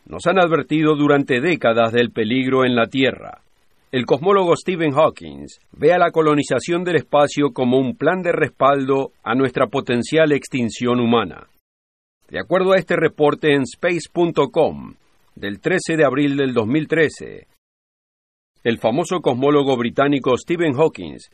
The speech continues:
visualiza solo una forma para que sobreviva la humanidad en el próximo milenio: colonizar el espacio, y posiblemente tenga razón. El martes, en una clase en Los Ángeles, Hawking, de setenta y un años de edad,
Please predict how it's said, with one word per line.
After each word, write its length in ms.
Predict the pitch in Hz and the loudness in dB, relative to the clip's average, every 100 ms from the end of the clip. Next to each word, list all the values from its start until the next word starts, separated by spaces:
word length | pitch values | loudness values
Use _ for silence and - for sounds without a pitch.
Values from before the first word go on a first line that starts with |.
| - | -8
visualiza 500 | 120 135 131 175 160 | -4 0 0 2 0
solo 320 | 147 175 165 139 | 0 0 2 2
una 280 | 170 180 | 2 0
forma 440 | 156 151 151 143 135 | 0 2 2 2 2
para 260 | 135 127 | 2 2
que 120 | 120 123 | 0 -4
sobreviva 580 | - 120 117 110 151 156 | -2 0 0 0 2 4
la 100 | 151 | 4
humanidad 580 | 139 120 110 120 123 123 - | 2 0 2 4 4 2 -4
en 140 | 156 151 | -2 -2
el 100 | 117 | 0
próximo 560 | 117 117 - 117 113 | 0 0 -2 -2 0
milenio: 640 | 117 123 135 98 71 - - _ _ | 2 2 2 -2 -10 -18 -20 _ _
colonizar 640 | 131 123 120 113 - 160 160 | 2 2 2 0 2 2 4
el 100 | 156 | 0
espacio, 600 | 120 - 135 - 78 - _ | 0 0 0 -2 -18 -20 _
y 80 | 123 | -4
posiblemente 640 | - - 196 196 180 180 156 | -2 -2 0 0 0 0 0
tenga 300 | 151 147 139 | 2 2 2
razón. 640 | 135 - 175 101 - - _ _ _ _ _ | 0 0 0 0 -6 -20 _ _ _ _ _
El 160 | 131 123 | -2 2
martes, 400 | 156 180 180 160 | 2 0 -4 0
en 80 | |
una 200 | 151 160 | 0 0
clase 360 | 143 160 156 156 | 0 0 0 0
en 100 | 135 | 2
Los 200 | 123 - | 0 0
Ángeles, 640 | 175 117 82 62 50 - _ _ _ _ | 0 -2 -8 -16 -18 -20 _ _ _ _
Hawking, 340 | - 208 185 170 | 0 0 -2 -2
de 120 | 156 | -2
setenta 440 | 131 131 131 120 120 | 0 -2 -2 0 2
y 100 | 151 | 2
un 120 | 147 | 2
años 240 | 156 139 | 2 0
de 140 | 113 113 | 0 2
edad, 260 | 131 104 | 2 0